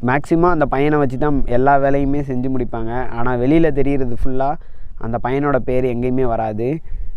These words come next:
ஆ, அந்த பையன்தான் வேலை செஞ்சான்ற மாதிரியே வரவே வராது. ஆ, அந்த இன்சார்ஜ் அவங்க வந்து இருக்கிறவங்க வந்து மட்டும்தான்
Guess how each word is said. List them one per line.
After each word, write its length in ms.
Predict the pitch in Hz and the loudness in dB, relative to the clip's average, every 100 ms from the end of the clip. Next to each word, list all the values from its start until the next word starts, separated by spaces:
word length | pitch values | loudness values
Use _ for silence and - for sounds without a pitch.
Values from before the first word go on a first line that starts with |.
| - - | -4 -6
ஆ, 180 | 120 117 | -6 -4
அந்த 180 | 117 117 | -2 -2
பையன்தான் 420 | 127 139 139 151 | 2 2 4 2
வேலை 240 | 143 139 139 | 4 4 4
செஞ்சான்ற 520 | 139 131 131 131 123 | 2 2 2 2 0
மாதிரியே 300 | 120 123 127 | 2 2 2
வரவே 280 | 117 117 127 | 0 0 0
வராது. 540 | 113 107 104 120 120 - - - - - - | 2 4 4 2 0 -2 -2 0 2 2 2
ஆ, 300 | 113 110 117 113 | 0 0 0 0
அந்த 200 | 113 117 113 110 110 110 - - | 0 2 0 0 -4 -6 -4 -2
இன்சார்ஜ் 520 | 123 127 143 139 127 | 0 0 2 2 4
அவங்க 360 | 131 120 127 135 | 2 2 2 2
வந்து 560 | 131 135 151 139 131 131 | 2 2 2 4 4 2
இருக்கிறவங்க 480 | 131 135 127 123 120 | 0 0 0 -2 -2
வந்து 220 | 120 123 | -2 -2
மட்டும்தான் 460 | 123 117 127 147 | -2 -2 -2 -2